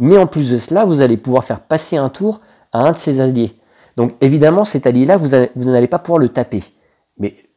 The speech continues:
vous allez me dire exactement comme l'exil de Eak. Vous allez également éventuellement le soigner, mais ça peut être vraiment problématique pour vous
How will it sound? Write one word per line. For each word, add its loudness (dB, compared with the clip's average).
vous -4
allez 0
me 2
dire 2
exactement 0
comme 0
l'exil 0
de 0
Eak. -2
Vous 0
allez 4
également 4
éventuellement 0
le 0
soigner, -4
mais 2
ça 0
peut -4
être 0
vraiment 0
problématique -2
pour -2
vous -4